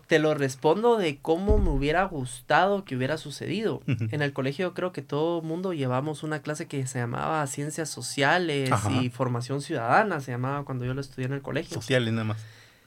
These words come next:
Speaker 1: Yo sí te-, yo sí
Speaker 2: Ajá.
Speaker 1: tenía los dos. Entonces me acuerdo que incluso me daban un libro que era como normas así como ser buen ciudadano es no tirar basura.
Speaker 2: Ajá.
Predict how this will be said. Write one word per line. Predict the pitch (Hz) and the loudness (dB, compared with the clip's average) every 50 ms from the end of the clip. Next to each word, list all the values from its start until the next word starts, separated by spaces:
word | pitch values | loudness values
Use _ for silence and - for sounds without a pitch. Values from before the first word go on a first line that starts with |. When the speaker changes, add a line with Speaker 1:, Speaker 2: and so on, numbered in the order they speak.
| _ _ _ _ _ - - 226 226 - - - - | _ _ _ _ _ 2 2 2 2 2 0 0 0
Speaker 1:
Yo | - 156 208 254 | 6 10 12 12
sí | 247 - 240 | 12 10 4
te-, | - 214 190 175 | 4 4 4 6
yo | 180 202 | 4 2
sí | 196 160 | 2 2
Speaker 2:
Ajá. | 113 | 0
Speaker 1:
tenía | 156 160 170 180 | 2 4 4 6
los | 165 135 120 | 4 4 0
dos. | 123 147 143 135 - | 0 -2 -2 -2 -6
Entonces | - - 151 139 165 170 170 | -6 -6 -6 -2 -2 0 0
me | 170 165 | 0 0
acuerdo | 147 - 151 175 208 208 | 2 2 2 2 2 2
que | - 190 | 0 -2
incluso | 156 135 147 151 - 208 | -4 -2 -4 -4 -2 -2
me | 208 185 | 0 2
daban | 160 156 165 180 185 190 | 4 4 4 2 2 0
un | 190 190 185 | -2 -2 -2
libro | 185 196 214 233 226 - 233 - | 0 2 6 6 6 6 6 4
que | - 156 | 4 6
era | 143 160 180 180 | 8 8 6 6
como | - 226 208 202 185 156 | 6 2 2 4 2 2
normas | 135 135 139 151 180 196 202 190 | 2 2 2 2 2 0 -2 -2
así | 151 131 151 143 | -4 -6 -6 -6
como | - - 202 196 185 160 139 131 127 135 | -2 -2 -2 0 0 -2 -2 -2 -2 -2
ser | 131 156 156 156 | -2 -2 -2 0
buen | 196 208 208 | 0 -2 0
ciudadano | 202 208 185 156 139 143 170 202 214 208 | 0 0 2 2 4 2 2 2 0 -2
es | 196 190 190 | -2 -2 -2
no | 180 180 | -4 -4
tirar | 180 180 170 165 160 | -2 0 0 0 0
basura. | 147 135 131 - 185 220 220 160 123 117 123 | 0 -2 -2 -2 -2 0 0 0 0 0 0
Speaker 2:
Ajá. | 123 127 101 98 101 110 117 | 0 0 2 2 0 -2 -2